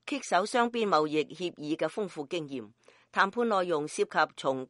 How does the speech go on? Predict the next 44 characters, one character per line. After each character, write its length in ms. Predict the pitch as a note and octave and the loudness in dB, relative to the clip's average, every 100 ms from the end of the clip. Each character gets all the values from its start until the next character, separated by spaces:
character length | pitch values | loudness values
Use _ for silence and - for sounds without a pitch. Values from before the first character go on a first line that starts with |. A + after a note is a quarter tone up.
| - | 0
穀 120 | A#3+ | 2
物 280 | - D3+ B2+ | 4 2 2
到 100 | - D#3 C#3+ - | 4 4 4 2
鋼 220 | F3+ F#3 | 2 2
鐵 160 | - F3+ | 0 -2
嘅 180 | F3+ E3 | 0 2
任 180 | D3 C#3 | 2 0
何 160 | B2 | -4
商 260 | A#2 E3+ D3 | -2 -4 -2
品。 260 | A2 G#2+ - _ _ _ _ _ - | -6 -10 -18 _ _ _ _ _ 2
喺 180 | G#3+ | 2
卸 160 | E4+ A#3+ | 4 4
任 200 | A3 F#3+ | 4 2
公 180 | A3 C4+ | 2 0
職 140 | C#4 | 0
之 180 | A#3 C4 | -4 0
後 160 | A#3+ D#3 | 2 4
嘅 80 | F3+ | 4
三 240 | C4+ A#3+ | 4 2
十 120 | - C#3 | 2 0
幾 140 | C#3+ | -2
年 180 | F3+ C3 | 0 -4
嚟， 180 | A2+ G2+ _ _ _ _ | -6 -10 _ _ _ _
萊 180 | F3 F#3 | 0 2
特 160 | G#3 | 2
希 140 | B3+ C#4+ | 0 0
澤 220 | A3+ F3+ | 4 4
喺 240 | E3+ F#3 A#3+ | 4 0 0
私 140 | - | 0
營 180 | C#4+ D#3 | -2 0
部 160 | D#3+ D#3+ | 0 0
門 260 | C#3+ C3+ | 0 -2
嘅 280 | C#3 D#3+ D#3+ - | 4 6 6 0
主 240 | - F3+ | -6 -4
攻 220 | - A#3+ G#3 | 4 4 4
領 280 | D3+ D3+ | 0 2
域 100 | D3 B2 | 0 0
亦 100 | - E3 | -4 -2
都 160 | B3 | -2
同 180 | A#3+ C3+ | 0 0
貿 160 | C3+ C3+ | 2 0
易 120 | C3 | -2
有 180 | B2+ B2 | -6 -2
關。 260 | D#3 C#3 | 0 -2